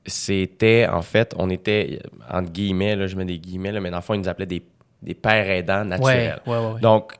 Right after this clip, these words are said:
Speaker 1: <coughs> on était votés par nos partenaires, nos, nos camarades de classe. Il y avait deux, trois, quatre personnes par classe, euh, de voter. On était huit groupes dans, à l'époque, euh, maintenant, ils sont neuf, je pense, par, euh,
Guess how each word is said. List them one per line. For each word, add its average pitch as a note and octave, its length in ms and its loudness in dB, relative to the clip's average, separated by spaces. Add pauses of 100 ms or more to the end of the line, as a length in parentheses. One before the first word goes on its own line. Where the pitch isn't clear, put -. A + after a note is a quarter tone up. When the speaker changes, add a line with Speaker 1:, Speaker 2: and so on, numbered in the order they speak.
(140)
Speaker 1:
<coughs> - 1400 2
on C3+ 80 0
était C3+ 220 6
votés C#3 340 8
par B2 240 6
nos A#2+ 160 6
partenaires, G#2+ 420 4
nos, G#2+ 160 4
nos G#2+ 100 2
camarades A#2 300 4
de G#2+ 40 4
classe. A2 440 2 (720)
Il A#2+ 60 2
y A2 40 6
avait G2 380 6
deux, A#2 180 4
trois, A2+ 420 8
quatre - 240 0
personnes A#2 360 -2
par - 140 -2
classe, G2+ 460 0
euh, F2+ 80 -2
de F2+ 100 0
voter. F2+ 420 0 (420)
On G2 120 2
était F#2+ 180 2
huit F#2+ 320 2
groupes G#2 480 -2
dans, F2 460 0 (260)
à F2+ 140 -2
l'époque, G2+ 600 -4
euh, E2+ 100 -2
maintenant, F2 260 -4
ils - 20 -6
sont E2+ 220 -4
neuf, F#2 300 -4
je - 60 -18
pense, G2+ 220 -6
par, F#2 240 -6
euh, F2+ 140 -10